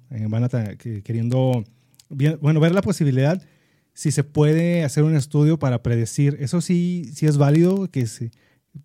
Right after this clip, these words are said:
eh, sí realmente es algo muy difícil, es un fenómeno natural que, eh, desde mi punto de vista,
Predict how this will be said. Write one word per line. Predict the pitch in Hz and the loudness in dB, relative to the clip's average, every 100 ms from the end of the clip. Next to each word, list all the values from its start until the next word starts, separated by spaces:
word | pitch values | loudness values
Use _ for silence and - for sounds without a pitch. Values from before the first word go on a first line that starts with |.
| - | -10
eh, | - 139 123 | 0 2 2
sí | - 156 180 | 0 2 2
realmente | 180 170 165 160 165 160 | 0 2 4 4 2 -2
es | 170 170 | -4 -2
algo | 165 | 0
muy | 165 156 156 | 2 2 2
difícil, | 160 - 143 151 147 143 | 0 0 0 0 -2 -2
es | 131 147 | -4 -4
un | 143 | -4
fenómeno | 143 135 135 147 | 0 2 4 2
natural | 123 120 120 | 0 -4 -6
que, | 139 135 120 - _ _ _ _ _ | -4 -6 -6 -12 _ _ _ _ _
eh, | 147 | -16
desde | 113 110 110 | -14 -12 -12
mi | 107 | -8
punto | 131 120 | -8 -2
de | 143 | -2
vista, | 120 131 135 127 | -2 -2 -2 -2